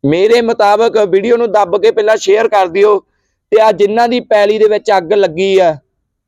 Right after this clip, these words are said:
ਇਹਨਾਂ ਤੇ ਪਰਚੇ ਵੀ ਜ਼ਰੂਰ ਹੋਣੇ ਚਾਹੀਦੇ ਆ, ਕਾਰਵਾਈ ਹੋਣੀ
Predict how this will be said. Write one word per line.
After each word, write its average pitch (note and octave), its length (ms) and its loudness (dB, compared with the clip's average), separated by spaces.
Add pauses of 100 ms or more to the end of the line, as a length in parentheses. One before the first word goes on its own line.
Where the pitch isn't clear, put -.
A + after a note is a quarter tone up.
(240)
ਇਹਨਾਂ G3 240 0
ਤੇ A3+ 100 -2
ਪਰਚੇ G#3 540 0
ਵੀ B3 100 0
ਜ਼ਰੂਰ G#3 340 2
ਹੋਣੇ F#3 220 -2
ਚਾਹੀਦੇ F3 340 0
ਆ, E3+ 60 0
ਕਾਰਵਾਈ G3+ 560 0
ਹੋਣੀ G#3+ 220 0